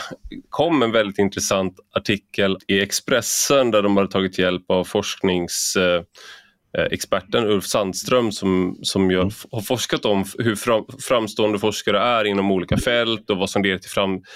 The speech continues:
Speaker 1: till vetenskaplig framgång och, och sådär. Och, och han hade ju gått igenom då liksom alla som har så att säga varit, eh, aktiva i den här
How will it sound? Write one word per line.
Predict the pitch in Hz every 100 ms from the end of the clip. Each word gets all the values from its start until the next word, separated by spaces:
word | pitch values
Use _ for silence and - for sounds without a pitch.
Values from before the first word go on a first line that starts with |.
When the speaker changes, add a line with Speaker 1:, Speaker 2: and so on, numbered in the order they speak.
| - -
Speaker 1:
till | 117
vetenskaplig | 107 110 - 104 - 98 101 101
framgång | 135 127 120 120 120 117 117 113
och, | 107 95 -
och | 101
sådär. | 104 92 90 - _ - -
Och, | 117 120 123 120 -
och | 131 135
han | 147 151
hade | 147 139
ju | 135
gått | 135 135
igenom | 135 135 139 175
då | 110 101 107 117 - - -
liksom | 120 107 95
alla | 110 98 95
som | 101 101 95
har | 92 92
så | 90 95
att |
säga | - 101 90
varit, | 87 101 92 87 90 - _ -
eh, | 95 87 87 87 95
aktiva | 104 - - 110 101
i | 101
den | 98
här | 95 92 90